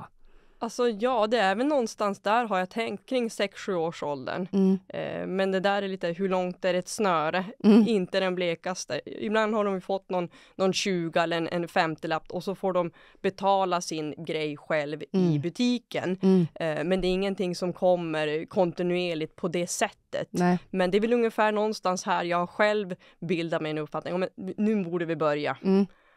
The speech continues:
Speaker 2: Det är kanske nu det också kommer mer frågor runt, som är relaterade
Speaker 1: Ja,
Speaker 2: till pengar.
Speaker 1: och lite kopplingar till ma-, matematik och skola.
Speaker 2: Mm.
Speaker 1: Min äldsta börjar ju skolan nu till hösten.
Speaker 2: Mm.
Speaker 1: Och då kanske det blir lite mer att man förstår det här med plus och minus, att
Speaker 2: Mm.
Speaker 1: pengar försvinner, pengar kommer.
Speaker 2: Mm.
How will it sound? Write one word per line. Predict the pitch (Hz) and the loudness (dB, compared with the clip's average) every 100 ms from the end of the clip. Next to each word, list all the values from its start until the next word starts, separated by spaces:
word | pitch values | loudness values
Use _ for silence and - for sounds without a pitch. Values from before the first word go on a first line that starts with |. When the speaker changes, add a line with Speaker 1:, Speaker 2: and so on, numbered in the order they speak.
| _ _ _ - | _ _ _ -4
Speaker 2:
Det | 185 | 2
är | 196 | 2
kanske | 202 185 185 | 2 0 2
nu | 175 170 | 2 4
det | 175 | 2
också | 170 - | 0 -2
kommer | - 165 156 160 | -4 -2 0 0
mer | 160 156 156 - - | -2 -2 -6 -12 -6
frågor | - 170 156 185 330 247 _ _ - | 0 0 2 2 2 0 _ _ -2
runt, | 208 190 - | 2 0 0
som | 196 | 0
är | 185 | 2
relaterade | 180 185 180 170 202 277 269 | 2 0 0 0 -2 -2 -4
Speaker 1:
Ja, | 233 277 285 294 | 2 6 8 8
Speaker 2:
till | 302 | 8
pengar. | - 214 254 | 4 2 2
Speaker 1:
och | |
lite | 262 262 | 0 -4
kopplingar | - 277 254 247 240 226 | -2 -2 -2 -2 -2 -2
till | 240 226 | -2 -4
ma-, | 214 | -4
matematik | 220 220 214 220 208 - 208 202 | -4 -4 -2 -4 -4 -6 -10 -8
och | 190 | -8
skola. | - 214 214 208 | 2 6 6 4
Speaker 2:
Mm. | |
Speaker 1:
Min | 202 220 | 0 -4
äldsta | 208 180 - | -4 -6 -2
börjar | 277 262 | 0 0
ju | |
skolan | 196 220 190 196 220 | -2 -8 -8 -4 -4
nu | 202 | -4
till | 127 | -4
hösten. | 190 - - - 208 | -6 -8 -10 0 4
Speaker 2:
Mm. | 196 160 165 | 6 4 2
Speaker 1:
Och | 190 | 0
då | 202 | 0
kanske | 226 202 196 | 0 -2 -2
det | |
blir | 185 | -4
lite | 190 190 | -6 -4
mer | 190 180 180 | -2 -2 -2
att | 175 | -2
man | 180 - _ - | -6 -6 _ -6
förstår | 196 - 220 208 202 | -6 -2 0 2 0
det | 170 | 0
här | 165 | 0
med | 165 | -4
plus | - 202 190 - | 0 -2 0 -4
och | 180 | -2
minus, | 180 175 170 170 180 | 0 -2 -2 -2 0
att | |
Speaker 2:
Mm. | 170 | 2
Speaker 1:
pengar | 180 175 170 | 0 -2 -4
försvinner, | 175 175 175 165 165 165 | -6 -6 -6 -6 -8 -6
pengar | 185 180 180 170 | -4 -4 -4 -2
kommer. | 175 120 143 120 170 180 | -2 -2 -4 -4 -2 2
Speaker 2:
Mm. | 170 170 | 4 4